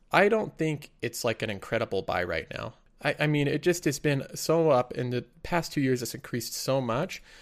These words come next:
that I don't know if it's still an incredible buy. I think that it's okay for a long-term hold.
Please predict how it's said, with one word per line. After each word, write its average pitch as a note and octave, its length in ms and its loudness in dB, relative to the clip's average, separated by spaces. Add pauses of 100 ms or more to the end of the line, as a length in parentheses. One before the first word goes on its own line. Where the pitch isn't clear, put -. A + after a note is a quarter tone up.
(140)
that C#3 140 4
I D3+ 60 6
don't F#3 200 4
know F#3 80 4
if - 100 0
it's - 120 -4
still D3+ 280 2
an C#3 80 2
incredible B2 460 0
buy. A2 480 0
I - 80 -6
think D#3 240 -6
that B2 240 0 (320)
it's - 180 0
okay C#3 440 2
for C3+ 160 0
a A#2 60 2
long-term B2 520 -2
hold. D3+ 320 -4